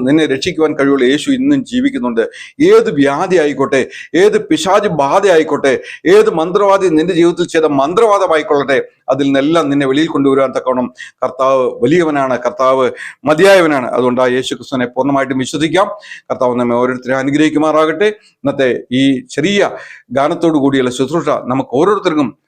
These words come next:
നിങ്ങൾക്ക് ഓരോരുത്തർക്കും അനുഗ്രഹമായി തീരട്ടെ എന്ന് ഞാൻ പ്രാർത്ഥിക്കുന്നു. കർത്താവ് നമ്മെ എല്ലാവരെയും അനുഗ്രഹിക്കട്ടെ. ഇതിനകത്ത് ഈ, ഏഹ്,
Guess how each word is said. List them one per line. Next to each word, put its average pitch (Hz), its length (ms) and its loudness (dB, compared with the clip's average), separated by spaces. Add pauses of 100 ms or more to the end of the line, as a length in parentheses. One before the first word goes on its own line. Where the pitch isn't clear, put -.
(120)
നിങ്ങൾക്ക് 165 320 0
ഓരോരുത്തർക്കും 170 500 0
അനുഗ്രഹമായി 139 500 -2
തീരട്ടെ 147 320 -2
എന്ന് 139 160 -2
ഞാൻ 127 160 -4
പ്രാർത്ഥിക്കുന്നു. 170 460 -2 (380)
കർത്താവ് 127 260 -2
നമ്മെ 123 160 -2
എല്ലാവരെയും 123 400 0
അനുഗ്രഹിക്കട്ടെ. 147 480 -2 (480)
ഇതിനകത്ത് 127 400 0 (260)
ഈ, - 20 2 (440)
ഏഹ്, 113 240 2